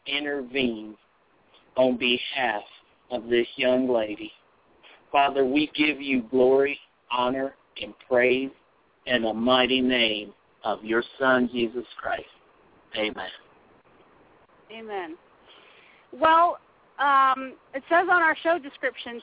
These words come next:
Speaker 2: today that we're gonna talk about the Jahai McMath case, and we are. Uh, but there is something that kind of crossed my newsfeed this morning,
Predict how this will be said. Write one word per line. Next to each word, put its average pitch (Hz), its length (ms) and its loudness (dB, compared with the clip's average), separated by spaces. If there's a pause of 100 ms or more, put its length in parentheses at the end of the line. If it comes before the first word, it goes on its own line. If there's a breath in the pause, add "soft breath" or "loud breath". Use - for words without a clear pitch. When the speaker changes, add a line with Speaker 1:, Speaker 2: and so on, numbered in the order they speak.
Speaker 2:
today 202 480 -6
that 196 120 -6
we're 220 140 -10
gonna 240 300 -12
talk 277 220 0
about 240 260 -4
the 226 80 -18
Jahai 214 400 -6
McMath 208 560 -4 (200)
case, 185 360 -12
and 202 180 -8
we 294 220 -6
are. 180 300 -2 (680 loud breath)
Uh, - 340 -6
but 254 120 -16
there 392 180 -4
is 381 100 -8
something 339 380 -4
that 277 160 -6 (100)
kind 285 160 -4
of 254 120 -8
crossed 285 400 0 (140)
my 262 360 -2
newsfeed 247 600 -12 (420)
this 226 180 -16
morning, 202 460 -8